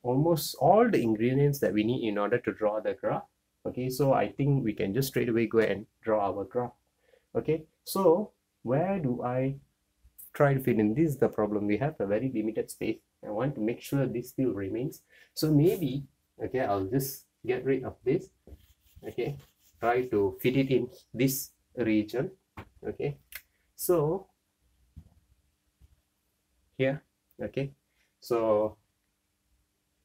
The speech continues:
if you just look here, okay, a graph should would be only for this range of x. Okay, meaning you say this is the domain.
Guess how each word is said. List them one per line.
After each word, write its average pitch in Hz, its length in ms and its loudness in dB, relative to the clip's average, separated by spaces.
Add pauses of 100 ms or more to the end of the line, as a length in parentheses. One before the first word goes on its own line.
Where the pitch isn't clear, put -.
(200)
if 147 240 4
you 143 420 6 (200)
just 208 320 -2
look 180 280 0
here, 107 300 -2 (220)
okay, 135 200 0
a 113 40 2
graph 135 340 0
should 107 260 -2 (380)
would 110 220 0
be 107 200 2
only 120 300 2
for 95 320 4
this 123 420 0
range 117 340 2
of - 240 -2
x. - 320 -10 (160)
Okay, 110 160 -4
meaning 110 260 -2
you 117 80 -6
say 113 180 -4
this 110 240 -10
is - 180 -18
the 101 80 -6
domain. 104 460 -4